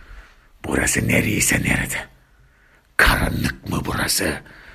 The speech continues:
Burası cehennem mi? Burası neresi? Bilmek de istemiyorum. Düşünüyorum ama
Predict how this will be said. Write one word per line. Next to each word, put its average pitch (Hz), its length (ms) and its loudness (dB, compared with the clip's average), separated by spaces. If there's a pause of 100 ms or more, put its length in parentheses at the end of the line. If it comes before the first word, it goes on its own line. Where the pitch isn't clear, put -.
(440)
Burası - 500 0 (800)
cehennem 104 800 4
mi? 95 180 -4
Burası 98 460 2
neresi? - 360 0 (880)
Bilmek - 340 2
de - 60 4
istemiyorum. - 420 2 (2000)
Düşünüyorum - 480 6
ama - 300 0